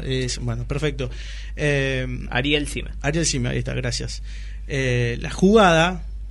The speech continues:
Speaker 1: eh, cuando va a buscar con la cabeza, también va con la mano levantada. Entonces, perfectamente el árbitro pu-, el asistente pudo interpretar que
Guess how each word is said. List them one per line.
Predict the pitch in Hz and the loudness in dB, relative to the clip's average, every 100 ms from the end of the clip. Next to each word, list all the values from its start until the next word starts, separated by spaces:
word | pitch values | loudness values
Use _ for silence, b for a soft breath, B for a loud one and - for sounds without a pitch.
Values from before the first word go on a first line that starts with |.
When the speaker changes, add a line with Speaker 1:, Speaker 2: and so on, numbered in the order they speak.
| - - | -10 -4
Speaker 1:
eh, | 120 110 - | -4 -4 -2
cuando | 127 131 | 0 4
va | 185 | 10
a | |
buscar | 214 - 202 | 10 8 2
con | 180 | 2
la | 170 160 | 2 2
cabeza, | 185 175 156 | 2 2 0
también | 151 170 196 | 0 0 0
va | |
con | 190 | 0
la | 165 | 0
mano | 165 170 | 2 2
levantada. | 147 139 127 151 123 | 2 0 0 2 2
Entonces, | 123 - 156 | 0 -2 0
perfectamente | 147 175 170 170 190 170 | 0 2 4 4 4 4
el | |
árbitro | 185 185 170 156 | 4 4 2 0
pu-, | 175 151 | -2 0
el | 143 | 0
asistente | 147 151 180 170 | -2 0 2 2
pudo | 190 208 | 2 2
interpretar | 190 165 160 156 208 208 208 | 2 0 2 4 8 8 6
que | 180 160 | 4 2